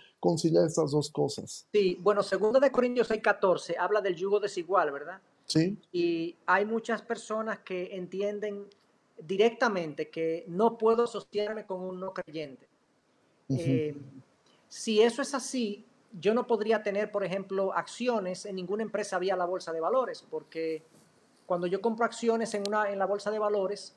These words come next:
Speaker 2: una acción de alguna empresa reconocida, eh, no sé, allá está Telcel, o está Aeroméxico, o está, que venden acciones en la bolsa de valores posiblemente, eh, yo estoy comprando una acción, estoy siendo socio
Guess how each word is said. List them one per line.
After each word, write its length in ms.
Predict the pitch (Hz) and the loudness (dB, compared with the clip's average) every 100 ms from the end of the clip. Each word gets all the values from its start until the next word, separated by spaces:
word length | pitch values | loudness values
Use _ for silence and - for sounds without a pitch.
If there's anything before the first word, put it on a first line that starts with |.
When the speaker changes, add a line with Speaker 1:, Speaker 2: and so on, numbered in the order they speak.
| _ _ _ - | _ _ _ -6
Speaker 2:
una 280 | 180 185 190 | -2 0 0
acción 520 | 175 - 202 196 196 | -2 -4 0 2 2
de 80 | 175 | 0
alguna 240 | 160 190 | -2 -2
empresa 760 | 190 185 190 190 185 180 185 - - - | -2 0 0 0 0 0 -2 -6 -18 -10
reconocida, 840 | 170 165 156 - 277 214 196 202 175 | -8 -6 -6 -4 -2 0 0 -2 -8
eh, 80 | 165 | -10
no 140 | 180 | -6
sé, 160 | - 175 | 0 0
allá 460 | 151 170 170 165 175 | 2 0 2 0 -4
está 220 | 156 165 - | -4 -4 -4
Telcel, 800 | 160 147 - 247 233 214 202 170 | -6 -4 2 4 4 2 -2 -2
o 120 | 156 | -4
está 340 | - 175 170 | -2 -2 0
Aeroméxico, 880 | 165 165 196 254 220 220 214 214 208 | -2 -4 0 0 0 -2 0 2 2
o 140 | 185 151 | -2 -4
está, 320 | - 175 - _ _ | -4 -4 -4 _ _
que 140 | 175 165 | 0 4
venden 340 | 254 254 185 | 4 4 -2
acciones 500 | 165 - 202 196 - | -2 0 2 2 -2
en 60 | 170 | -6
la 60 | 165 | -4
bolsa 260 | 185 190 | -4 0
de 80 | 196 | 2
valores 320 | 190 190 185 | 2 0 -2
posiblemente, 720 | - - 185 202 175 156 185 - _ _ _ _ - | -6 -8 -6 -4 -6 -8 -14 -20 _ _ _ _ -10
eh, 180 | 175 170 | -6 0
yo 160 | 156 214 | 4 4
estoy 320 | 208 220 208 | 4 2 2
comprando 460 | 214 185 190 208 233 | 2 0 2 2 0
una 80 | 247 | -2
acción, 400 | - 233 226 220 | -4 0 0 0
estoy 220 | - 185 | -2 -4
siendo 360 | 185 196 185 175 | -2 -4 -2 -4
socio 560 | - 254 - 170 165 | -2 -2 -2 -8 -10